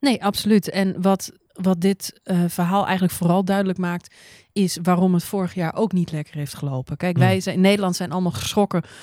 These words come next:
Speaker 1: toen, eh, Red Bull met Honda in zee ging. Maar waar baseren wij ons op?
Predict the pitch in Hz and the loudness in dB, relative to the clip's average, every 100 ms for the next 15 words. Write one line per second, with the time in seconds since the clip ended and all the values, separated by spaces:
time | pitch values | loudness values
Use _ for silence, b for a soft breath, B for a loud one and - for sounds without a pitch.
0 | B - 190 175 - 165 165 185 175 170 | B 0 2 2 -2 -4 -2 -2 0 0
1 | 160 170 202 202 196 202 214 214 220 240 | 2 2 2 0 0 0 0 0 0 0
2 | 208 175 180 165 160 175 208 220 208 214 | 0 0 0 0 0 2 2 0 2 2
3 | 208 214 - - | 4 2 2 -6